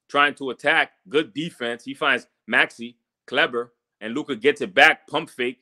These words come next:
He moves the defense, and he gets in for a left-hand layup, and he's crying for a foul. And what's crazy is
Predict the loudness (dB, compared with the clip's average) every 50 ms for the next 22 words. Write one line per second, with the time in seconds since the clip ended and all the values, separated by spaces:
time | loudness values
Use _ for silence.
0 | _ _ _ -10 -8 -6 -4 -4 -4 -4 -6 -8 -8 -8 -4 -4 -4 -4 -2 -2
1 | 0 0 0 -2 -4 -12 _ _ _ _ -6 -4 -4 -4 4 4 4 4 4 2
2 | 0 0 0 2 4 6 6 6 6 2 0 0 -2 -4 -4 -4 -2 0 0 0
3 | 0 0 -2 -4 -8 -12 _ _ _ -10 -10 -10 -10 -4 2 4 6 6 4 2
4 | -4 -4 -2 0 0 0 0 2 4 4 4 2 0 -6 _ _ _ _ _ _
5 | _ _ _ _ _ -4 -2 -2 -2 -2 -6 _ -2 0 0 0 0 -2 -6 -6
6 | -4 -2 -2 -2 -4 -6 -8 -10 -16 _